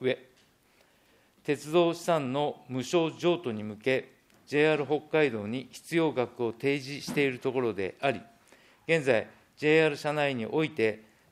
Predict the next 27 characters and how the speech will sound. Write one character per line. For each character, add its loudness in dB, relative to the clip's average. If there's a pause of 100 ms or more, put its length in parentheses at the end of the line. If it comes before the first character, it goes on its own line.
ジ 0
ェ 10
イ 8
ア 6
ー 2
ル -4
か 0
ら 4
留 -4
萌 2
市 -12
へ -2
の -2
負 -14
担 0
額 -6
や、 0 (520)
条 4
件 0
面 -4
の -4
整 0
理 -8
に -8
つ -12
い -8
て -4